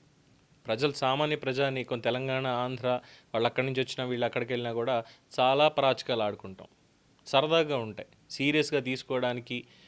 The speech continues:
లేదంటే ఒకళ్ళనొకళ్ళని కించపరిచేసాం అనుకోవడానికి, వ్యక్తిగతంగా విమర్శించుకుంటే ఆ దాంట్లో ఏమన్నా వేరు, కానీ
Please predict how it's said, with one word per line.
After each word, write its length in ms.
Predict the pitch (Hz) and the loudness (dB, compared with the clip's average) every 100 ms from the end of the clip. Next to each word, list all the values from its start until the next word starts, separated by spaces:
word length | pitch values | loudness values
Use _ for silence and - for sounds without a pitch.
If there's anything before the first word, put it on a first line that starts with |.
| _ - | _ 0
లేదంటే 680 | 123 127 123 120 123 120 | 2 2 -2 0 2 4
ఒకళ్ళనొకళ్ళని 560 | 120 117 131 131 127 120 | 4 2 0 -2 -4 -6
కించపరిచేసాం 680 | 139 139 139 135 123 127 127 | -6 -2 0 0 0 -4 -4
అనుకోవడానికి, 440 | 113 113 110 104 104 | -6 -4 -4 -4 -6
వ్యక్తిగతంగా 800 | 104 - 175 170 175 165 165 | -8 -2 2 4 4 2 2
విమర్శించుకుంటే 680 | 151 143 151 156 139 151 143 | 0 2 0 -2 -8 -6 -2
ఆ 40 | 139 | 2
దాంట్లో 440 | 127 135 131 143 | 2 0 -2 -2
ఏమన్నా 220 | 135 135 | -2 -2
వేరు, 240 | 123 135 127 | 0 0 2
కానీ 440 | 110 131 143 | 0 -2 -4